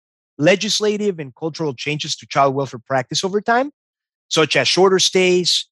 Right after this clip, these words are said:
increased placement with relatives, improve foster systems nationwide, right? So there has been a drastic shift in nationwide foster care policy to move away from placing children in group home settings, other congregated care settings,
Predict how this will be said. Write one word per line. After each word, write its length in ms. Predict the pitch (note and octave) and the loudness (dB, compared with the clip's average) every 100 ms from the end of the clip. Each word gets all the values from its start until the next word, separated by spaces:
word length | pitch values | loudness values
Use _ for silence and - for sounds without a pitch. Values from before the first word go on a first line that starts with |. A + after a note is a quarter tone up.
| _ _ | _ _
increased 520 | F#3+ G#3 - G3+ - | -2 -2 -2 -4 -2
placement 340 | E3+ E3+ E3+ D3+ | -2 -2 -4 -8
with 140 | B2+ | -8
relatives, 680 | B2+ D#3+ D#3+ F3+ E3 - - _ _ _ _ | -4 -4 -2 -4 -4 -6 -8 _ _ _ _
improve 420 | E3 D3 E3 F#3 | -6 -4 -4 -4
foster 400 | C#3+ D#3+ D3+ D3+ B2+ | -4 -4 -4 -6 -8
systems 400 | C3+ - B2 B2+ | -8 -10 -12 -12
nationwide, 420 | A#2 - _ - | -12 -14 _ -2
right? 200 | C#3+ G3 | 2 4
So 160 | F3 C3 _ _ _ - | 2 0 _ _ _ 2
there 140 | G#3+ | 4
has 180 | A3+ A3 | 4 2
been 140 | F#3+ | 0
a 60 | D3 | -4
drastic 640 | B2+ - E3 F3 - D#3 | -6 0 2 2 -2 -4
shift 360 | - D#3 D3+ - | -4 -4 -4 -8
in 140 | B2+ | -8
nationwide 720 | C#3 D#3 - D#3 C#3+ C3 B2+ - | -2 -2 -2 -4 0 0 -2 -8
foster 300 | D3+ - C#3 | -8 -8 -8
care 180 | C3 | -10
policy 580 | A2+ C#3+ E3+ F3 C#3 A#2+ _ _ _ _ _ _ _ | -4 0 2 2 -2 -8 _ _ _ _ _ _ _
to 80 | F3 | 4
move 160 | G#3 C#4 | 4 4
away 220 | A#3 A3+ | 4 4
from 200 | G3+ E3 | 2 -2
placing 400 | C#3+ E3 D#3+ C#3 | 2 2 2 -2
children 380 | - D#3 C3 B2 | -4 -4 -4 -8
in 160 | A#2+ | -8
group 260 | A#2 G#3 - | -2 -2 0
home 160 | G3 | -2
settings, 720 | F3+ F#3 F3+ F3 E3+ - - _ _ _ _ _ _ _ _ _ _ | 0 2 2 2 -2 -4 -4 _ _ _ _ _ _ _ _ _ _
other 260 | - F3 F3 | 0 4 4
congregated 420 | E3+ E3+ D#3 C3+ | 2 0 -2 -6
care 100 | D3+ | -4
settings, 480 | C#3+ D3 C#3+ C3+ | -4 -4 -6 -10